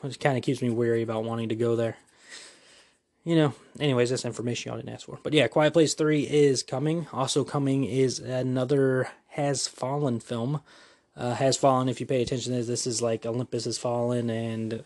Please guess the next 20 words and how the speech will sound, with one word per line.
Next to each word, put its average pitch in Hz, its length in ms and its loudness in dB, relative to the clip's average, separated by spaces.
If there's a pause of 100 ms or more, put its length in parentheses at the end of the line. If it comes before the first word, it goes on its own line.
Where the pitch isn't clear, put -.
um, 110 560 -8 (1000)
Angel 139 320 4
Has 127 100 2
Fallen, 127 260 2
I 120 60 -2
think 120 180 -6
was 113 100 -6
the 107 60 -10
third 120 240 -2
one. 123 140 0
I 117 60 -2
can't 131 160 -2
remember 117 240 0
all 117 160 2
the 117 60 -4
names. 117 260 0
It 120 120 -4
stars 135 320 6
Gerard 127 440 4
Butler. 131 440 0